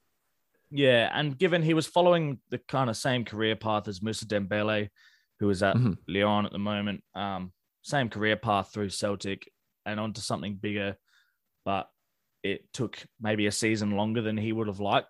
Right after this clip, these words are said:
Speaker 1: to have get it, and maybe he thought it was slipping away or that he, I don't know. But he's a young kid, got his head screwed on, and the move, it looks like just a big boost of confidence.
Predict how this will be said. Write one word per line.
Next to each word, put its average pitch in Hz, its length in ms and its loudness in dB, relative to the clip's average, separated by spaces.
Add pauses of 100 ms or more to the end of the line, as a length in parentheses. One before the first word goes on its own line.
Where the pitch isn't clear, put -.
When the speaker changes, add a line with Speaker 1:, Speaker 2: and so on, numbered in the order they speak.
Speaker 1:
to 113 120 -2
have 95 140 -4
get 120 140 0
it, 147 160 0
and 104 100 -6
maybe 113 280 -2
he 101 80 -6
thought 101 320 -6 (720)
it 90 40 -6
was 95 120 -6
slipping 90 320 -8
away 120 520 2
or 104 140 0
that 101 140 -4
he, 98 320 -6
I 110 40 0
don't 101 120 -2
know. 92 180 -8 (400)
But 135 100 2
he's 127 160 2
a 147 40 2
young 156 220 2
kid, 113 300 -2
got 131 120 0
his 110 100 -4
head 113 180 -2
screwed 107 280 -4
on, 104 180 -2
and 101 180 -4 (460)
the 110 80 -2
move, 127 420 4
it 131 60 -2
looks 127 160 -4
like 113 180 0
just 110 200 -8
a - 20 -2
big 101 300 -6
boost 104 200 -6
of 101 60 -16
confidence. 95 560 -10